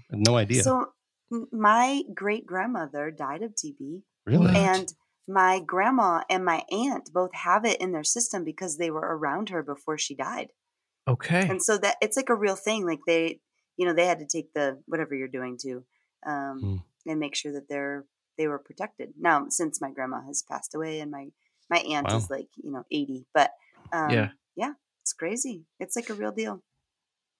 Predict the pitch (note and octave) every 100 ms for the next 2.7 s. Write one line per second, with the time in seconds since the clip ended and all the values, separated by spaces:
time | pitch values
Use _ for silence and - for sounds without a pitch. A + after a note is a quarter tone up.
0 | _ _ _ _ - A#2+ G#2+ A#2 - B2+
1 | - - C#3+ A#2+ B2+ A2 A#2 A2+ A2 A2
2 | A#2 _ A2+ G#2 G#2+ G2+